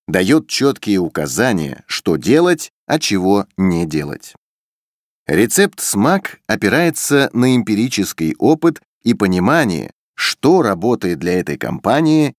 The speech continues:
и почему. Наглядный пример: десять пунктов Говарда Патнама для Southwest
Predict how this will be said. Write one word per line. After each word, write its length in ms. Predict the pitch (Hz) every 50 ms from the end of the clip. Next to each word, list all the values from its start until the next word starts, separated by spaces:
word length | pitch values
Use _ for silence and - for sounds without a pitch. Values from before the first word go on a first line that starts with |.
| - -
и 100 | 143 127
почему. 540 | - 120 101 - - 85 76 69 64 50 - _ _ _ _ _ _ _ _ _ _ _ _ -
Наглядный 600 | 78 85 104 107 104 139 180 180 - - 110 92 -
пример: 500 | - 80 82 90 135 190 208 185 - _ _ _ _ _ _ -
десять 520 | 76 87 311 208 - - 151 135 - -
пунктов 580 | - 143 165 156 123 - - 135 120 - - -
Говарда 580 | - 107 104 143 127 104 98 90 80 65 82 78
Патнама 760 | - - 139 175 - - 151 160 160 156 156 151 143 131 - _
для 260 | 85 92 107 113 101
Southwest 840 | - - - 110 113 117 120 120 104 98 101 107 104 95 - -